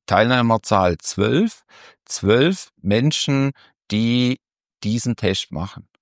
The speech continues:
Ja, also ich möchte das dokumentiert haben. Ich möchte, dass Leute, die mit mir reden und ein, ein, äh, guter Tipp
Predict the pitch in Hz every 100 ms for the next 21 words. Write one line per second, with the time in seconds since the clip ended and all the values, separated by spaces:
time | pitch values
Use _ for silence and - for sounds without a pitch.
0 | _ _ _ _ - 113 190 - - 107
1 | 104 110 151 - 175 220 254 - - -
2 | _ - 110 - 127 - 120 113 - 127
3 | 151 95 92 - 98 _ _ - - 104
4 | 135 - - 190 240 - - - - 95
5 | - 101 143 - 135 113 110 - 101 95
6 | 101 131 165 160 117 110 90 92 - 98
7 | 92 - 98 78 85 - 143 - - -